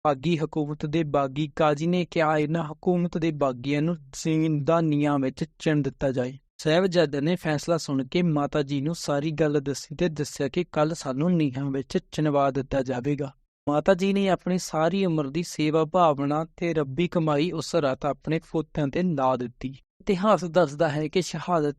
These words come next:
ਤੇ ਜਾਣ ਤੋਂ ਪਹਿਲਾਂ ਮਾਤਾ ਜੀ ਨੇ ਗੱਠੜੀ ਵਿੱਚ ਨੀਲੇ ਚੋਲੇ ਸਾਹਿਬਜ਼ਾਦਿਆਂ ਨੂੰ ਪਹਿਨਾਏ, ਦਸਤਾਰਾਂ ਸਜਾਈਆਂ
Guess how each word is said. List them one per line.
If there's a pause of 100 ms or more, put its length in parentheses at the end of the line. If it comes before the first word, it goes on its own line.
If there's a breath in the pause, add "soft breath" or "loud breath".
ਤੇ
ਜਾਣ
ਤੋਂ
ਪਹਿਲਾਂ
ਮਾਤਾ
ਜੀ
ਨੇ
ਗੱਠੜੀ
ਵਿੱਚ
ਨੀਲੇ
ਚੋਲੇ
ਸਾਹਿਬਜ਼ਾਦਿਆਂ
ਨੂੰ
ਪਹਿਨਾਏ,
ਦਸਤਾਰਾਂ
ਸਜਾਈਆਂ